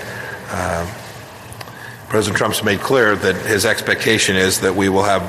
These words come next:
an improved relationship between our two countries. This will benefit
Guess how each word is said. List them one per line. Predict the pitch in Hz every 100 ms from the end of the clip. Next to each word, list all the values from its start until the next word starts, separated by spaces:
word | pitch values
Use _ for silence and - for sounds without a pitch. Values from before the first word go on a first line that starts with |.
| 95 107
an |
improved | 90 85 113 101
relationship | 92 98 107 - - 113
between | 98 - 104
our | 95
two | 92
countries. | 90 110 101 107 95
This | 98 -
will | 92
benefit | 101 98 92 101